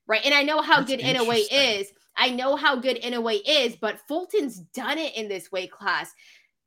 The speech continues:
Speaker 1: Inoue's coming up to this weight class. When he came up to one eighteen, I was like, "Eh, isn't he a little small for one eighteen? Prove me wrong." You know what I mean? But Fulton's the
Speaker 2: <laughs> Yeah.
Speaker 1: bigger dude. And so, you know, once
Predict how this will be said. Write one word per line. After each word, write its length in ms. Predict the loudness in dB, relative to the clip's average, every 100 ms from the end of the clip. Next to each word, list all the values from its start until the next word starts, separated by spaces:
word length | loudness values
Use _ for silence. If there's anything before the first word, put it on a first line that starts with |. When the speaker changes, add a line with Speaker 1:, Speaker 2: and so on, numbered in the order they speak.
| _ -2
Speaker 1:
Inoue's 440 | 0 2 0 -6
coming 460 | -10 -8 -6 -4 -6 -8 -4
up 200 | -2 -4 -6
to 160 | -4
this 200 | -2 -4
weight 200 | -4 -8
class. 320 | -2 0 0
When 100 | -4
he 180 | -2 -2
came 180 | -2 -2
up 120 | -2 -2
to 80 | -4
one 160 | -2
eighteen, 420 | -2 -4 -2 -2
I 100 | -2
was 120 | -2 -4
like, 160 | -8 -10 -10
"Eh, 220 | -4 -4
isn't 140 | -4 -6
he 80 | -6
a 80 |
little 160 | -6 -6
small 260 | -4 -4 -2
for 120 | -4
one 120 | -4
eighteen? 420 | -4 -4 -4 -4
Prove 240 | -4 -6 -2
me 200 | -2 -2
wrong." 340 | -2 -2 -6 _ _ _ _ -4
You 80 | 2
know 60 |
what 100 | 4
I 40 | 4
mean? 200 | 4 2
But 220 | 0 2
Fulton's 400 | 0 2 0 2
the 60 |
Speaker 2:
<laughs> 20 | 2
Yeah. 60 |
Speaker 1:
bigger 460 | 2 4 4 6 2
dude. 500 | 2 0 2 0 -4 _ _ 2
And 340 | 6 6 4
so, 480 | 2 6 6 4 -2
you 100 | -2
know, 120 | 2 2
once 460 | 4 2 2 -8